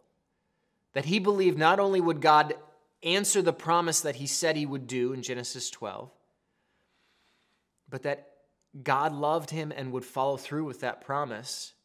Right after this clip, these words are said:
and that he'd bring Isaac back from the dead. That's how strong Abraham's faith was. Coming back to Genesis twenty-two.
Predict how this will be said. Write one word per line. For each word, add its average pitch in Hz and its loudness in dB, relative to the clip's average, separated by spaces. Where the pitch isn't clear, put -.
and 123 -12
that 120 -14
he'd 139 -12
bring 139 -8
Isaac 135 -14
back 120 -14
from 120 -16
the 101 -18
dead. 110 -10
That's 123 -2
how 165 -2
strong 135 -2
Abraham's 123 -6
faith 117 -8
was. 104 -10
Coming 175 -16
back - -2
to 104 -12
Genesis 101 -16
twenty-two. 101 -14